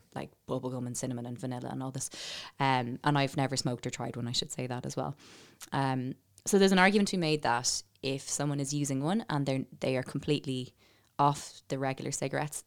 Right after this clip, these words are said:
that is great, and that is an improvement, and they're probably less harmful in that context. But there's also concerns, I guess, that they're only on the market since the late two thousands. So we don't have, late mid two thousands, I think. So we don't have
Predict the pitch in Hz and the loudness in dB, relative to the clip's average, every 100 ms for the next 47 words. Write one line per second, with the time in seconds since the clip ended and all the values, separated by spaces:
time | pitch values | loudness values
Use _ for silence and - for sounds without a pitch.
0 | - 151 160 160 - 156 208 - 156 147 | 2 2 2 -2 0 0 2 0 2 4
1 | 143 135 135 - - - - _ 156 147 | 4 2 0 -4 -10 -20 -20 _ -2 2
2 | 156 185 185 156 156 151 156 156 151 143 | 2 2 0 2 2 2 2 2 2 0
3 | 143 135 - 135 143 147 143 143 - 214 | 0 -4 -4 -6 -4 -4 -2 -4 -2 -4
4 | 226 302 - - - - - - _ 165 | -2 -4 -6 -12 -14 -18 -18 -20 _ 2
5 | 156 151 151 165 196 208 196 175 165 147 | 4 2 4 4 4 2 2 0 2 2
6 | 143 135 127 131 - 127 120 - - 143 | 2 0 0 -2 -4 -6 -4 -6 -2 -2
7 | 147 175 190 170 151 143 135 131 139 131 | 0 2 2 0 0 0 0 -2 -4 -6
8 | 131 - 135 127 - - 131 135 131 135 | -8 -4 -2 -2 -6 -4 -2 0 -2 0
9 | - 135 120 120 - - - - _ - | -2 -2 -6 -6 -8 -8 -10 -10 _ -8
10 | - 156 165 151 156 196 - 147 143 131 | -4 -2 0 2 2 2 -2 -2 -2 -4
11 | - - - - _ _ - 170 175 160 | -10 -20 -20 -20 _ _ -2 0 2 2
12 | 151 147 139 131 131 127 135 110 - - | 2 0 -2 -2 -2 -6 -6 -6 -8 -16
13 | - - - 165 156 160 196 180 - 156 | -18 -10 -6 -4 2 2 2 -2 -2 2
14 | 147 139 | 2 -2